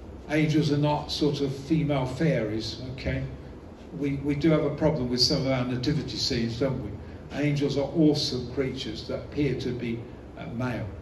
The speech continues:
Zachariah was startled and was gripped with fear. But the angel said to him,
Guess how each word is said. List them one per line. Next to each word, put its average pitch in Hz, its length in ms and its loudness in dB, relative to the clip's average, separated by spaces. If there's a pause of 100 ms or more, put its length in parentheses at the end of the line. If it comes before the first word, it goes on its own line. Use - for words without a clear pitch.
(1500)
Zachariah 180 560 8
was 165 180 10
startled 196 800 4 (320)
and 156 180 4
was 151 140 8
gripped 175 480 6
with 160 260 4
fear. 160 300 6 (720)
But 180 160 6
the 185 140 8
angel 214 400 8
said 175 320 4
to 170 80 4
him, 165 460 10